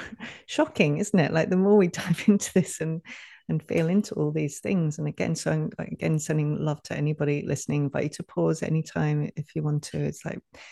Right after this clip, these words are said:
these are really big things as we, and as the further we go on and the more we understand all the effects of going to school on all of us, uh,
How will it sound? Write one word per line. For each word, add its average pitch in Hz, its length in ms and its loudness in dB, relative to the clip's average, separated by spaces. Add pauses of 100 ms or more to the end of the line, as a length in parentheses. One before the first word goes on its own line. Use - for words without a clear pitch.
(200)
these 269 200 0
are 202 60 6
really 175 340 4
big 156 240 -2
things 151 420 0
as 139 160 -12
we, 151 140 -2
and 147 260 -4
as 147 220 -6
the 143 80 -4
further 147 420 -4
we 147 80 0
go 147 280 -4
on 170 180 0
and 156 100 0
the 147 60 0
more 147 180 0
we 143 100 -2
understand 151 720 -2
all 156 300 2
the 147 80 2
effects - 640 -2 (160)
of 135 180 -4
going 139 260 0
to 135 120 -4
school 131 460 -2 (400)
on 131 140 -2
all 131 220 0
of 131 100 -4
us, 123 320 -4 (880)
uh, 95 60 -2